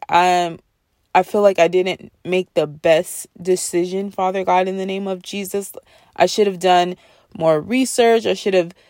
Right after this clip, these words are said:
I should have done a lot of things differently, Father God, in the name of Jesus. And the thing, Father God, that I feel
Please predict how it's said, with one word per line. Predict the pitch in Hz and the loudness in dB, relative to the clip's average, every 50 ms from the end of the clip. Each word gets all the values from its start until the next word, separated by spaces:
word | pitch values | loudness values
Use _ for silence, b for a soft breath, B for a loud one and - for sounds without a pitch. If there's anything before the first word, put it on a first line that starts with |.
| b b b b b b b b b b | b b b b b b b b b b
I | - 190 196 | 2 2 2
should | - - 262 247 | 2 2 0 0
have | 233 190 180 | 0 0 2
done | 202 208 214 | 4 4 4
a | 214 202 | 4 2
lot | 190 180 175 180 196 | 2 2 2 2 2
of | 208 - | -2 -4
things | - 208 202 190 175 165 | -6 -6 -6 -6 -8 -4
differently, | - - 185 190 - 220 190 170 180 180 | 0 0 0 0 0 -4 -4 -4 -4 -4
Father | 175 - 170 170 170 175 165 | 0 2 2 4 4 2 2
God, | 170 160 165 165 | 4 4 4 4
in | 165 | 2
the | 170 165 | -2 -6
name | 165 165 165 170 170 | -6 -6 -6 -4 -4
of | 160 156 160 | -6 -6 -6
Jesus. | - 170 170 160 170 170 170 - | -8 -8 -8 -6 -6 -6 -4 -4
And | 180 175 170 | -6 -6 -6
the | 170 | -6
thing, | 160 - - 208 208 214 214 208 214 b b b b b b b | -6 -6 -4 -4 -4 -4 -4 -6 -8 b b b b b b b
Father | b - 214 196 190 196 185 | b 4 4 4 4 4 4
God, | 180 175 175 - | 4 4 4 4
that | 175 175 160 | 2 0 0
I | 156 170 | 0 -2
feel | - - - 202 196 202 202 202 | -2 -2 -2 -2 0 0 0 -2